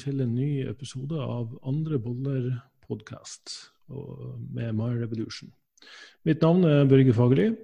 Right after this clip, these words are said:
og i dag, eh, gjør vi, eh, en vri som vi har, eh, gjort tidligere med stor suksess og mange gode tilbakemeldinger. Vi skal nemlig ha en lytter med oss.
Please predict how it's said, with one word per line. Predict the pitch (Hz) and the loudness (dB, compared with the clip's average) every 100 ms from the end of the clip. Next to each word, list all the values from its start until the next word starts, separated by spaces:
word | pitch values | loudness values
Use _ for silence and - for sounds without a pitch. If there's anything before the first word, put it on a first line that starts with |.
| - _ 135 | -14 _ 2
og | 147 170 - - 135 | 2 2 -4 -2 2
i | |
dag, | 139 196 202 127 - - - 147 | 2 2 -2 -4 -10 -18 -6 -2
eh, | 143 143 139 | 0 2 2
gjør | 131 160 170 | 4 4 4
vi, | 151 147 147 | 4 4 4
eh, | 139 131 - _ _ 139 135 143 143 | 2 0 -6 _ _ -2 0 0 2
en | 147 131 | 2 4
vri | 151 147 | 4 4
som | - 117 | 0 -4
vi | 113 | -4
har, | 107 117 | -4 -4
eh, | 110 113 110 113 117 | -4 -4 -4 -6 -2
gjort | 131 - | -2 0
tidligere | 135 143 185 175 | 0 2 -2 -2
med | 123 117 107 | -2 -4 -8
stor | - 131 | -6 -6
suksess | 110 110 - 156 170 | -6 -10 -6 -4 -2
og | 107 107 | -4 -8
mange | 107 113 117 117 117 - _ - - _ _ | -10 -12 -14 -14 -16 -18 _ -20 -20 _ _
gode | 143 151 151 | 2 4 4
tilbakemeldinger. | 123 131 - 165 175 185 180 - | 2 -2 0 0 2 2 0 -4
Vi | 123 147 156 165 _ _ _ | -4 -2 -2 -6 _ _ _
skal | - 139 | -6 -2
nemlig | 139 135 127 | 0 0 -2
ha | - 147 147 139 | -2 -2 -2 -2
en | 127 123 127 - | -4 -4 -6 -6
lytter | 123 - _ 160 107 110 | -6 -8 _ -4 -4 -4
med | 117 117 | -6 -8
oss. | 104 - - | -10 -14 -18